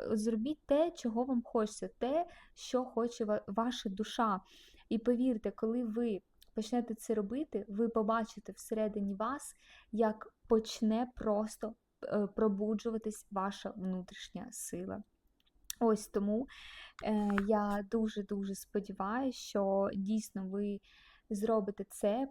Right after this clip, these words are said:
почнете з таких маленьких кроків вже, і в-, тому що в наступній частині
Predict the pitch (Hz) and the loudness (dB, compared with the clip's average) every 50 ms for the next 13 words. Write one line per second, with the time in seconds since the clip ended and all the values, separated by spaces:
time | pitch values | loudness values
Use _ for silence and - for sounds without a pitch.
0 | - _ - 226 220 226 - - - 233 220 214 208 214 202 - - 214 - - | -4 _ 0 0 0 0 -4 -2 0 2 2 2 0 -2 -6 -8 -10 -12 -6 -4
1 | 214 208 - - 214 214 214 214 220 220 220 214 202 196 - 226 - - _ - | -4 -4 -2 0 0 2 4 4 4 4 4 2 0 -2 -4 -8 -14 -14 _ -6
2 | - 196 190 226 269 269 - - 202 190 190 190 202 190 185 185 202 - - 226 | -2 0 0 0 0 0 -2 -4 -4 -4 -2 0 0 0 0 0 -2 -2 -2 0
3 | 233 208 202 208 208 - - 208 208 214 - - 208 202 202 202 - - - 220 | 0 2 2 0 0 0 -2 -2 -2 -2 -2 -2 0 0 0 -2 -2 -4 -4 -4
4 | 233 - - 302 277 - 262 240 247 - - 220 208 202 190 190 | -4 -6 -8 -10 -6 -4 -4 -4 -4 -4 -2 -2 0 0 -2 -4